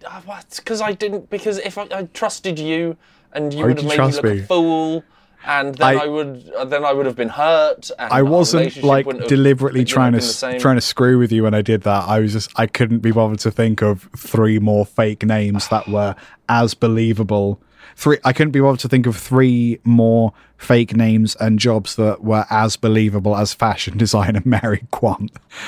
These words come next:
Speaker 2: Um, so
Speaker 1: That was,
Speaker 2: she
Speaker 1: I'll be honest, that was fantastic. That was possibly the best thing you've
Speaker 2: Thank
Speaker 1: ever
Speaker 2: you.
Speaker 1: done.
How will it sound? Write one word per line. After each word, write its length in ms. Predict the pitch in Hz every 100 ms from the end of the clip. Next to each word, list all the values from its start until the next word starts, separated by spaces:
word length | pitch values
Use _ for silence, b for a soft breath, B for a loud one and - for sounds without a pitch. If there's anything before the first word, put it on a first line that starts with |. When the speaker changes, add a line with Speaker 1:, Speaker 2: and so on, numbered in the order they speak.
| B B B B
Speaker 2:
Um, 440 | 117 113 117 120 _ _ _ _ -
so 300 | - 135 131
Speaker 1:
That 200 | 135 170
was, 160 | 170 165
Speaker 2:
she 180 | 147 143
Speaker 1:
I'll 180 | 160 165
be 160 | 175
honest, 360 | 185 139 127 - 127
that 240 | 143 143 131
was 240 | 131 127 _
fantastic. 760 | - 131 120 - - - -
That 120 | 123
was 100 | 113
possibly 320 | 123 135 120 120
the 80 |
best 360 | 110 120 113 -
thing 160 | 113 110
you've 100 | 92
Speaker 2:
Thank 120 | 85
Speaker 1:
ever 40 |
Speaker 2:
you. 60 | 80
Speaker 1:
done. 320 | - -